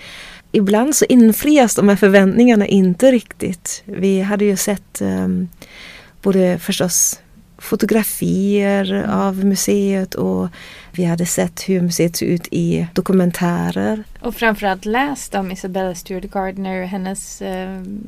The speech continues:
Speaker 2: roll som mecenat i U S A och Europa.
Speaker 1: Och hennes samling. Ja.
Speaker 2: Mm.
Speaker 1: Och när vi kom dit, ja, hur var intrycket då? <laughs>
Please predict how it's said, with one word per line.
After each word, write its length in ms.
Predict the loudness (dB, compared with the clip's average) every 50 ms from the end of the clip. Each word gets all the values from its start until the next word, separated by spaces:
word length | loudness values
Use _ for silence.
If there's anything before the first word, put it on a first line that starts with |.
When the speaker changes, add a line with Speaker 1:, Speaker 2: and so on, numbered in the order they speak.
| -12 -12 -12 -14 -10
Speaker 2:
roll 400 | -10 -6 -4 -2 -2 -2 -4 -6
som 280 | -8 -8 -8 -8 -6 -6
mecenat 840 | -8 -8 -8 -6 -6 -4 -4 -4 -4 -6 -8 -10 -12 -16 -14 -10
i 340 | -8 -6 -6 -6 -8 -10 -10 -10
U 120 | -10 -10
S 180 | -10 -8 -6 -6
A 300 | -4 -4 -4 -6 -8 -8
och 280 | -10 -12 -14 -10 -10
Europa. 560 | -8 -8 -8 -10 -10 _ _ -14 -12 -12 -12 -12 -16 -8 -4
Speaker 1:
Och 100 | -2 0
hennes 280 | 0 0 0 -2 -2
samling. 720 | -4 -2 0 0 0 0 0 2 0 0 0 -2 -4 -6 -8 -12 _
Ja. 60 | -8 -6
Speaker 2:
Mm. 340 | -4 -4 -4 -6 -6 -8 -10 -10 -12 -14 -16 -18 -18 -20 -20 -20 -6 _
Speaker 1:
Och 260 | 0 2 2 2 2 2 2 2 2
när 100 | 2 4
vi 80 | 2 2
kom 240 | 2 4 4 4 4
dit, 460 | 4 4 4 2 0 -2 -8 0 2
ja, 180 | 2 2 2
hur 200 | 2 2 0 0
var 320 | 0 0 -2 -2 -2 -4 -6 -8 -14 -8
intrycket 720 | -2 0 0 0 0 -2 -4 -2 -2 -2 -2 -2 -6 -8 -8 -8 -8 -2
då? 340 | 2 2 4 6 6 6 6
<laughs> 40 | 6